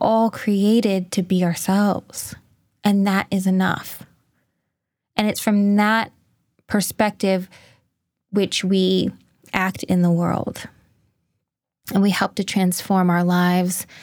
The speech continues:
and we help other people love themselves as well. And yes, that doesn't mean we're not going to experience suffering.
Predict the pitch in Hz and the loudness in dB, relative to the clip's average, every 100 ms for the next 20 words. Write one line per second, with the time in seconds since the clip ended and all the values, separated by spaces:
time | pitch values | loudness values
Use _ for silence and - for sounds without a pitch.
0 | - - - 202 190 208 180 - 190 190 | -20 -8 -2 0 2 0 -2 -4 0 -2
1 | 190 190 190 175 175 175 170 175 - 160 | -2 -4 0 0 0 0 0 0 -2 -4
2 | 185 185 185 196 202 - - - _ _ | -4 -6 -4 -2 0 -2 -6 -10 _ _
3 | _ _ _ _ _ _ _ _ _ _ | _ _ _ _ _ _ _ _ _ _
4 | _ _ - 220 214 220 233 180 - - | _ _ -2 2 4 4 2 -2 -6 -2
5 | 208 202 214 208 202 208 214 202 190 190 | -2 0 0 0 2 4 4 4 4 0
6 | - _ _ _ _ _ 180 208 208 208 | -4 _ _ _ _ _ 0 2 4 2
7 | 208 214 208 202 208 208 - - 208 220 | 0 0 2 2 0 -4 -4 -2 0 2
8 | 214 202 - 220 254 - 208 208 | 2 0 -2 -2 -2 -4 -2 -4